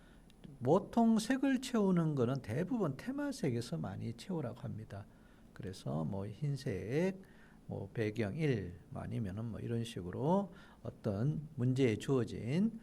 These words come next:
테마색을 이렇게 선택을 해 주시면 됩니다. 그래서, 어, 텍스트 상자에 색을 치우는 거, 그 다음에 윤곽선도 넣어라라고 같이 나올 수 있습니다.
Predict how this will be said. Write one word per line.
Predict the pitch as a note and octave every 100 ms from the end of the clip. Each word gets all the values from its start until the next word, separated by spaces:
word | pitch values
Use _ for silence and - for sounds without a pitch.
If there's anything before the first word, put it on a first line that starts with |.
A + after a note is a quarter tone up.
| -
테마색을 | - D#3 D3 C#3+ - F2+ - G#2+ D3+ A3+ A3+
이렇게 | - - - F2+ A#2 F3+ F#3 - - -
선택을 | - A#2+ - A2+ F#2+ F#2+ B2 D#3 -
해 | A#2+ A2
주시면 | - B2 - A2 F#2
됩니다. | F2+ F2 G2 G2 E2+ - - - - - - - - - - - - - -
그래서, | G#2 - B2 C3+ D3+
어, | - G2+ G2 G2 F#2+ -
텍스트 | - G3+ - C#3+
상자에 | - F3+ D#3 G2+ A#2+ E3+ G3
색을 | - - D#3 D3+ D3
치우는 | D3 F#3+ A#2+ F#2+
거, | F2+ F2+ - - -
그 | -
다음에 | D3 D#3 B2
윤곽선도 | D#3 G3+ A3+ A3+ F3+ D3+ D#3
넣어라라고 | A#2 C3 A#2 G#2+ G2+ F#2 G#2+
같이 | - G#2 - - G2+ A2+ E3+ G#3 E3+
나올 | G2+ A#2
수 | A#2+ G#2+
있습니다. | G2 - G2+ G2 G2